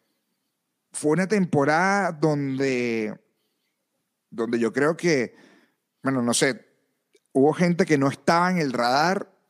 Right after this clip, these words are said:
y que terminó siendo fundamental. Digo, Gerrit Cole,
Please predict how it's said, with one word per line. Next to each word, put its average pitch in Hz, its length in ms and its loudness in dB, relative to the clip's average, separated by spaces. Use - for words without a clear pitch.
y 127 100 -6
que 120 140 -8
terminó 110 340 -6
siendo 151 640 0
fundamental. 120 460 2
Digo, 156 340 0
Gerrit 160 340 2
Cole, 196 340 2